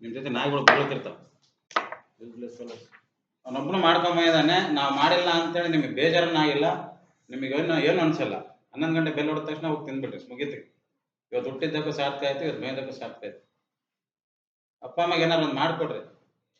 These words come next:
ಇಲ್ಲ ಕೂಲಿ ಆದ್ರೂ ಹೋಗ್ರಿ. ನಿಮ್ಮ ಇಲ್ಲಿ ಸ್ಕೂಲಿಗೆ ಬರೋದು ತಪ್ಪುತ್ತೆ, ಅವ್ರಿಗೆ ಏನಾರು ಒಂದ್ ತಿ-, ದಿನಕ್ಕೆ ಒಂದ್ ಇನ್ನೂರು ಮುನ್ನೂರು ರೂಪಾಯಿ ಆದ್ರೂ ಬರ್ತದೆ, ಖುಷಿಯಾಗಿ ಜೀವನ ಮಾಡ್ತಾರೆ. ಅವ್ರಷ್ಟು ಕಷ್ಟಪಟ್ಟು ಜೀವನ ಮಾಡಿ ನಿಮಗೆ ಓದ್ಸಕ್ ಕಳ್ಸಿದ್ರೆ ಒಂದ್ ಲೆಕ್ಕ ಮಾಡಕ್ ಬರಲ್ಲ.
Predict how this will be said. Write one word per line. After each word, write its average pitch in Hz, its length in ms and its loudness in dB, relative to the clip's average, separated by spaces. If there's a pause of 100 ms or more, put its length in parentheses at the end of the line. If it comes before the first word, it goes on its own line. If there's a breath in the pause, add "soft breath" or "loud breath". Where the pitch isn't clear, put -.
ಇಲ್ಲ 143 240 -2
ಕೂಲಿ 180 200 2
ಆದ್ರೂ 156 300 4
ಹೋಗ್ರಿ. 165 200 2 (1500)
ನಿಮ್ಮ 123 240 -10
ಇಲ್ಲಿ 127 280 2
ಸ್ಕೂಲಿಗೆ 156 380 0
ಬರೋದು 160 240 2
ತಪ್ಪುತ್ತೆ, 151 360 -2
ಅವ್ರಿಗೆ 143 220 0
ಏನಾರು 143 200 0
ಒಂದ್ 123 240 -6
ತಿ-, 135 240 -8
ದಿನಕ್ಕೆ 147 260 -4
ಒಂದ್ 131 100 -4
ಇನ್ನೂರು 135 200 -4
ಮುನ್ನೂರು 139 220 -6
ರೂಪಾಯಿ 131 180 -4
ಆದ್ರೂ 120 160 -8
ಬರ್ತದೆ, 117 240 -6 (760)
ಖುಷಿಯಾಗಿ 143 440 -4
ಜೀವನ 131 220 -4
ಮಾಡ್ತಾರೆ. - 340 -8 (1600)
ಅವ್ರಷ್ಟು 127 240 -8
ಕಷ್ಟಪಟ್ಟು 156 520 2
ಜೀವನ 175 240 4
ಮಾಡಿ 170 340 6
ನಿಮಗೆ 143 680 4
ಓದ್ಸಕ್ 165 440 0
ಕಳ್ಸಿದ್ರೆ 160 300 -2
ಒಂದ್ 135 200 -2
ಲೆಕ್ಕ 131 160 -2
ಮಾಡಕ್ 156 260 0
ಬರಲ್ಲ. 113 220 0